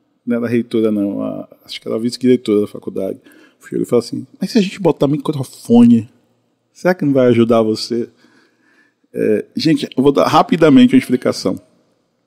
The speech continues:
Existem quatro níveis principais de audição. Leve, moderada, severa e,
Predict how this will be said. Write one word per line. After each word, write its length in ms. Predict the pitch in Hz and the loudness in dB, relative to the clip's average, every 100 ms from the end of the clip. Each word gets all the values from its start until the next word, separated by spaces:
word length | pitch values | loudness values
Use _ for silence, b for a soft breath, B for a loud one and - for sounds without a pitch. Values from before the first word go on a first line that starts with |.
| _ _ | _ _
Existem 560 | 127 117 131 135 151 131 - - - - | 0 2 2 2 2 2 0 -20 -20 0
quatro 360 | 151 180 - | 2 2 0
níveis 340 | 147 139 143 - | 4 4 4 -2
principais 1160 | - 175 196 - - - 127 127 135 135 - - _ | 0 0 0 -4 -12 -2 2 2 2 -2 -4 -6 _
de 100 | 123 127 | 0 2
audição. 440 | 127 - - 92 - _ b b b b b | 2 0 -2 -2 -6 _ b b b b b
Leve, 680 | - 123 147 170 156 160 165 b b b _ | -2 2 4 4 4 0 -2 b b b _
moderada, 960 | - 113 135 131 117 113 117 120 131 147 _ | 2 4 4 4 4 4 4 2 0 -2 _
severa 920 | - - 160 143 117 117 117 123 131 - _ | -12 -2 2 4 4 4 4 2 0 -4 _
e, 500 | 123 123 120 120 113 | 2 4 4 2 0